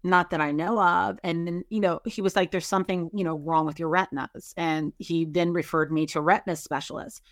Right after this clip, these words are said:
And that's when they, so you have to go to a special doctor for that because they have to do all of these insane tests, um, where they put this, like, I V into your blood that goes into your eyes,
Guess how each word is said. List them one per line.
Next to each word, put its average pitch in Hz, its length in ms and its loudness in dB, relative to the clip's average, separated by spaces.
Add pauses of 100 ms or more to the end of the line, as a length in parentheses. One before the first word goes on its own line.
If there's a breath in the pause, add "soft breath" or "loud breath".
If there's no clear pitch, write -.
(420 soft breath)
And 170 300 2
that's 175 320 4
when 175 220 -2
they, 165 580 -2 (180)
so 180 180 -4
you 180 200 2
have 180 120 6
to 196 60 -6
go 175 60 -4
to 165 60 0
a - 20 -2
special 156 380 -2
doctor 170 360 0
for 160 120 -6
that 156 160 4
because 160 160 -6
they 175 60 0
have 170 180 0
to 165 80 -2
do 170 120 -4
all 165 560 0
of 156 140 -6
these 165 560 -6
insane 170 760 -2
tests, - 680 -6
um, 156 400 0
where 160 380 2
they 165 200 0
put 175 280 -6
this, 160 240 -4 (100)
like, 160 260 -6
I 165 240 2
V 165 380 -4
into 208 280 0
your 220 100 2
blood 214 580 0
that 160 220 2 (300)
goes 175 240 -2
into 175 320 -4
your 165 160 -2
eyes, 175 520 -2